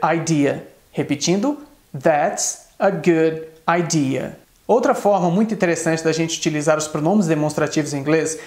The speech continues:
é quando a gente une eles às palavrinhas como one e ones. Alguém lhe traz uma barra de chocolate, e aí você olha a marca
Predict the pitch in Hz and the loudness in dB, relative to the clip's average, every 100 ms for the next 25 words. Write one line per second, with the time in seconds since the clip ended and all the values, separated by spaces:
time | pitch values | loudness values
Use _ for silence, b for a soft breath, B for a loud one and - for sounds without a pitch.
0 | B 165 185 185 196 190 180 214 196 175 | B 0 0 0 0 0 4 4 4 4
1 | 185 180 185 170 170 180 165 156 175 190 | 2 2 2 2 2 2 2 0 -2 -2
2 | 185 - 190 202 165 180 190 202 196 180 | -2 0 2 2 4 2 2 0 0 2
3 | 170 156 143 - - - _ _ - 175 | 2 2 -4 -8 -12 -14 _ _ 0 2
4 | 170 247 247 240 185 190 196 170 151 185 | 2 2 0 2 2 2 2 0 0 0
5 | 190 - - 190 202 160 139 131 - 160 | -2 -4 -4 0 2 2 0 -4 -6 0
6 | 160 165 170 180 170 156 160 185 185 | 0 0 0 2 2 2 0 -2 -4